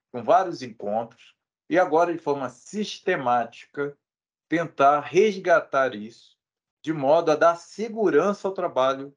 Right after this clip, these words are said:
que vem sendo realizado nos municípios. Tá bom?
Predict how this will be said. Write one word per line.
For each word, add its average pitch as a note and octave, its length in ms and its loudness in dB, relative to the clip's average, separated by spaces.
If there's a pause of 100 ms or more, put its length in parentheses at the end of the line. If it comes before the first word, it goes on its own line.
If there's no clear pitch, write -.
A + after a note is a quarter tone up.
(140)
que C#3 80 -14
vem C3+ 200 -10
sendo C3 580 -10
realizado C3 640 0
nos C#3+ 220 -6
municípios. - 480 -18 (800)
Tá F#2+ 80 -16
bom? C3+ 320 0